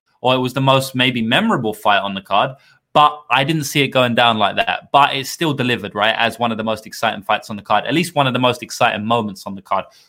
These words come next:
Who predicted Rose Namajunas to come out and get a first round T K O? Look, you could have predicted Rose to win, of course. As I said on my podcast, um,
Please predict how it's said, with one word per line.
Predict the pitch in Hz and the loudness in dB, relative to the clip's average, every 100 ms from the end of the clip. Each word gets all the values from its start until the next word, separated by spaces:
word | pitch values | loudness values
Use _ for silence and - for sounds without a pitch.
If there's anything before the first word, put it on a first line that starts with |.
| _ _ | _ _
Who | - 208 | 4 6
predicted | 175 160 160 143 120 | 6 0 0 -4 2
Rose | 131 127 | 2 4
Namajunas | 131 120 117 117 113 | 0 0 -2 -2 -6
to | - | -6
come | 117 117 | -2 0
out | 110 | -2
and | 104 98 | -4 -4
get | 98 | -4
a | |
first | - 113 107 - | 0 0 2 0
round | 104 | -4
T | - 110 | -4 -4
K | 113 101 | 2 2
O? | 87 | 2
Look, | 120 92 _ _ | -2 -2 _ _
you | 117 | -10
could | 117 | -2
have | 165 | -2
predicted | 165 160 - 139 | 0 -6 -4 -2
Rose | 143 147 143 | 2 2 2
to | 135 | -2
win, | 139 139 | 0 -2
of | 101 - | -4 -8
course. | - 110 - - _ - - | -4 -2 -4 -12 _ -12 -2
As | 120 | 2
I | 143 | 2
said | 139 151 | 2 2
on | 143 | 4
my | 139 131 | 4 4
podcast, | 147 147 123 - - _ _ _ _ _ - | 4 2 2 0 -2 _ _ _ _ _ 0
um, | 113 113 107 107 | 0 2 -2 -4